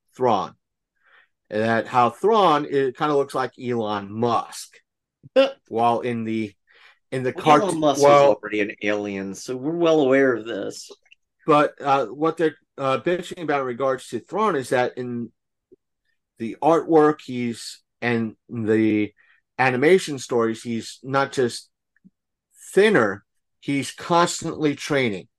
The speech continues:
Speaker 1: constantly training, constantly training. And this Thrawn is pretty much like, "Yeah, whatever." Uh, kind of this highbrow type of thing. But, uh, I'm enjoying it so far. I have no
Speaker 2: But they
Speaker 1: real
Speaker 2: also
Speaker 1: complaints.
Speaker 2: have to understand that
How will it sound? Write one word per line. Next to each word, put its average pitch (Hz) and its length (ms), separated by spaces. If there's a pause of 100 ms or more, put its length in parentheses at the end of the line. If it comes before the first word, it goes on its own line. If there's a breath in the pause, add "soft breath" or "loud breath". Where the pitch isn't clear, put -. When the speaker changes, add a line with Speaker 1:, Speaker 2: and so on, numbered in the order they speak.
(440)
Speaker 1:
constantly 143 640
training, 113 480
constantly 127 540
training. 104 420 (680 soft breath)
And 113 600
this 151 240
Thrawn 139 240
is 117 300
pretty 147 200
much 139 200
like, 120 200
"Yeah, 147 260
whatever." 107 680 (580)
Uh, 110 300
kind 135 220
of 117 120
this 117 200
highbrow 107 500
type 98 260
of 92 120
thing. 87 300
But, 98 280
uh, 98 380 (280)
I'm 127 220
enjoying 143 420
it 123 120
so 120 180
far. 113 480 (480 soft breath)
I 123 120
have 123 280
no 104 360
Speaker 2:
But 123 60
they - 160
Speaker 1:
real 240 160
Speaker 2:
also 277 280
Speaker 1:
complaints. 220 480
Speaker 2:
have 202 80
to - 40
understand 135 1080
that 113 440